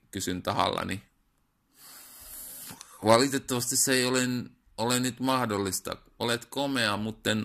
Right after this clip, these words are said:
omaa mitenkään hyviä kokemusta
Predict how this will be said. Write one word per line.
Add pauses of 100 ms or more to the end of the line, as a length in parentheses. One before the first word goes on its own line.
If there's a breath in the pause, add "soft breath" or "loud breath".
omaa (1600)
mitenkään
hyviä
kokemusta